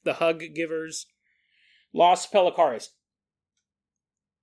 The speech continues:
So think about the official story. Now, when we read this story as it was developing, first you see,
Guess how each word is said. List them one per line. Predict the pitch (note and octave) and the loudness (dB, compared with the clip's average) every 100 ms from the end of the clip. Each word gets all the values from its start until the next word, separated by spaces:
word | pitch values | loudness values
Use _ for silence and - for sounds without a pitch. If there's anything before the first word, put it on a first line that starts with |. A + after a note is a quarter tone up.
| _ | _
So | - A#3+ | 2 2
think | A#3+ E4 G4 | 6 6 6
about | G4 D#4+ D4 A#3+ | 4 2 2 0
the | |
official | G#3 - A#3 A#3 | -2 0 0 0
story. | - A3+ G3 | 0 2 2
Now, | F#3 F3+ | 2 0
when | F#3+ G3+ | 0 0
we | G3 A#3 | 0 -4
read | F#3 B3 C4+ | 2 2 2
this | C#4 - | -2 -2
story | C4 B3 G#3+ | 2 4 4
as | G3 G3 | 2 -2
it | |
was | F#3 | -4
developing, | E3 D#3 G#3 A3 E3 D3+ | -2 2 2 2 -2 -4
first | G3+ G#3+ - | -2 -2 -2
you | A3 F3 | -4 -4
see, | - G3+ F#3+ F3+ | -4 -4 -6 -10